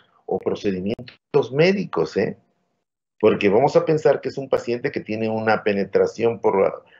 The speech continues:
proyectil de arma de fuego y le lesionó la mesentérica superior. Porque es una urgencia, es un abdomen agudo, se tiene que entrar ahí. Es un padecimiento quirúrgico.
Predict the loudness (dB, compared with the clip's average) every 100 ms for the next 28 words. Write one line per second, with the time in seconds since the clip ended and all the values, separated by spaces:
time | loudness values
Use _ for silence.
0 | _ -4 -2 -2 -2 -4 2 2 4 0
1 | 0 2 4 4 2 0 -6 -10 _ _
2 | _ -2 -2 -2 -2 0 2 0 -4 -6
3 | -4 -4 -2 -4 -4 -2 0 0 -4 -8
4 | -16 -12 -4 -2 -2 0 -2 0 -4 -2
5 | -2 0 0 2 2 0 0 2 2 2
6 | -2 -20 _ -6 -2 0 0 0 0 4
7 | 4 2 -4 -2 -2 0 -2 -6 _ _
8 | _ _ _ -6 -4 -2 -4 2 4 4
9 | 0 -8 -8 -6 -4 -6 -6 -4 0 0
10 | -2 -10 -10 -12